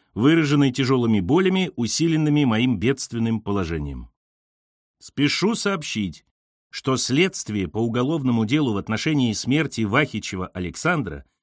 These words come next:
было доверено следователю Сташеву и проведено было им необъективно, с грубыми нарушениями уголовно-процессуального права. Многие, а можно сказать,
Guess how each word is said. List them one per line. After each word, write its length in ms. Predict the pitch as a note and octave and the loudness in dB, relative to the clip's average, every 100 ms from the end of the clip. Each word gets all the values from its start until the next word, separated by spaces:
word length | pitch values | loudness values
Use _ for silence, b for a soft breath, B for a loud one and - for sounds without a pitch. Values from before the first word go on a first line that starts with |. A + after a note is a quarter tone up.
| _ _ | _ _
было 260 | F2 E3+ G#3+ | 2 4 4
доверено 460 | D3 C3 F3+ D#3 C3+ | 2 2 2 2 0
следователю 580 | B2+ E3 D#3+ D3+ D#3 | -2 -2 -2 -2 -2
Сташеву 720 | D3+ - F3 C#3 - D#2 C2 - _ _ _ | -2 -2 -2 -2 -4 -8 -10 -14 _ _ _
и 120 | D3 D3+ | -2 0
проведено 600 | C#3 B2 A2+ B2 G3 G3+ | 2 2 2 2 2 2
было 180 | D#3 | 2
им 240 | A#2+ G2 F2 | 4 2 0
необъективно, 920 | C3+ E3 F#3+ E3 - C3 A#2+ A#2+ G2+ _ _ - | 0 0 -2 -6 -2 0 0 -2 -4 _ _ -10
с 140 | F#2 | -6
грубыми 460 | G2 F#3+ F3+ D3 C3 | 2 4 6 4 4
нарушениями 880 | A#2 G#2+ - F#3+ G3 F#3+ F#3 F#3 - | 2 0 0 2 2 2 0 -2 -2
уголовно-процессуального 1400 | B2+ A#2 A2 E3 D#3 D3+ B2+ B2 A#2 - G#2 A#2 A2+ A2 | -2 0 2 0 0 -4 -4 -6 -6 -4 -2 -2 -2 -4
права. 420 | - E2+ C#2+ B1 _ _ _ _ _ _ _ | -4 -6 -8 -12 _ _ _ _ _ _ _
Многие, 680 | F2+ C3+ A3 F#3 G#2+ D2+ A#1+ _ _ | 0 4 4 2 -2 -4 -10 _ _
а 140 | - C3+ | -2 2
можно 320 | G3+ F3+ D3 | 2 2 0
сказать, 600 | - A#2 A#2+ F3 - | -2 -2 -2 -2 -4